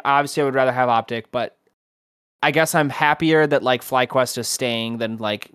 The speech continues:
risk taking a chance on something else. Um, obviously, this is just, like, another sports person that expects to get money out of esports and is gonna be disappointed when there's no money in esports.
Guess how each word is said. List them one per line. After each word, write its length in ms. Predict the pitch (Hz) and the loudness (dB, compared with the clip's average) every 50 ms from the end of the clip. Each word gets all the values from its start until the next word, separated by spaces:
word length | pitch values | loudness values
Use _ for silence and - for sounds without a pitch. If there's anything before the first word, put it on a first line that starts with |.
| 85 104 | -16 -8
risk 260 | 123 131 123 - - | -6 -4 -4 -4 -6
taking 260 | - 135 120 120 123 117 | -6 -8 -6 -6 -6 -8
a 40 | |
chance 300 | 107 - 127 120 117 - | -8 -6 -4 -4 -4 -4
on 120 | 117 113 110 | -6 -6 -6
something 280 | - 123 113 117 110 | -6 -8 -8 -6 -2
else. 400 | 120 131 139 156 170 - - - - _ _ _ _ _ _ _ _ _ | 0 2 2 2 0 -2 -6 -12 -16 _ _ _ _ _ _ _ _ _
Um, 440 | - - 127 127 123 120 113 110 107 - | -4 0 2 2 2 2 0 -2 -2 0
obviously, 400 | 135 139 135 139 139 - - 139 | 0 0 0 0 -2 -4 -4 -2
this 200 | 131 131 127 - | -2 -2 -2 -4
is 120 | 135 127 | -4 -4
just, 180 | 117 - 127 - | -2 -2 -2 -2
like, 120 | 131 120 - | -2 -4 -2
another 800 | 120 120 117 120 120 120 131 127 127 123 123 127 127 123 123 - _ _ _ _ _ _ _ _ _ | -4 -2 0 0 0 0 0 0 2 2 2 2 0 0 -2 -6 _ _ _ _ _ _ _ _ _
sports 300 | - - 147 143 139 139 | -4 0 0 0 0 -2
person 460 | - - 156 143 135 - - 139 139 135 | -4 -4 -2 -2 -2 -2 -2 -2 0 0
that 220 | 135 123 - - - | 0 0 -2 -4 -8
expects 400 | - - - - 135 123 - - | -10 -10 -4 -2 -2 -2 -2 -6
to 80 | - | -6
get 160 | 123 127 - 98 | -4 -4 -4 -4
money 380 | 117 120 123 123 123 123 120 | -4 -6 -4 -4 -4 -4 -4
out 100 | 113 113 | -4 -4
of 60 | 110 | -4
esports 500 | 107 120 117 - - - 127 123 120 - | -6 -8 -8 -8 -6 -4 -4 -4 -4 -6
and 80 | 123 120 | -8 -8
is 80 | 110 113 | -8 -8
gonna 140 | 120 117 | -8 -8
be 80 | 110 113 | -8 -8
disappointed 500 | 104 117 110 - 113 110 - 120 120 120 | -10 -10 -10 -10 -12 -10 -8 -8 -6 -6
when 100 | 113 110 | -8 -8
there's 200 | 107 104 104 104 | -10 -10 -10 -8
no 180 | 107 110 117 127 | -6 -4 -4 -2
money 200 | 135 139 151 147 | -2 -4 -4 -4
in 60 | 147 | -4
esports. 580 | 156 156 - - 165 170 175 185 - - - | -6 -6 -6 -2 0 0 0 0 -2 -8 -16